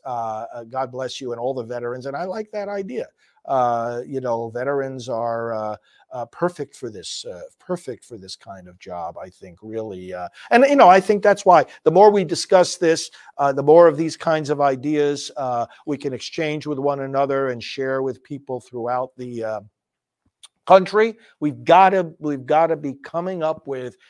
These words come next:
realistic and sensible solutions, right? Sensible, that don't end up, uh, uh, uh, eroding our rights in the process. And again, as a cause of, of outrage,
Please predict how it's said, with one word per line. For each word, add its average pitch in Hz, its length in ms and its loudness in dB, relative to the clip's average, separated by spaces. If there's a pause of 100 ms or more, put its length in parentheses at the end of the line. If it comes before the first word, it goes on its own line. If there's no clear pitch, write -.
(240)
realistic 202 920 2
and 139 160 -12
sensible 262 1080 0
solutions, 139 1120 -10 (640)
right? 170 240 4
Sensible, 135 920 0 (680)
that 170 400 2
don't 190 300 4
end 165 240 -4
up, 143 200 -2 (100)
uh, 139 200 -4
uh, 135 400 -8 (100)
uh, 151 40 -14
eroding 165 640 0
our 127 300 -6
rights 120 680 -6
in 135 100 -14
the 113 100 -16
process. 135 720 -6
And 110 360 -16 (560)
again, 139 360 -2
as 127 160 -8
a 127 80 -12
cause 156 420 0
of, 117 240 -12 (380)
of 120 140 -10
outrage, 117 920 -2